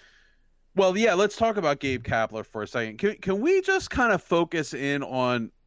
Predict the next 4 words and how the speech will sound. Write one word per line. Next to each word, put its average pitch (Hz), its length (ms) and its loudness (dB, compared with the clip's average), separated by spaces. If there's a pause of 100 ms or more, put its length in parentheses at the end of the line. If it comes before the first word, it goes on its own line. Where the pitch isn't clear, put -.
(540)
um, 113 500 2 (140)
Carlos 196 480 4
Santana 123 800 2 (1500)
and 135 200 2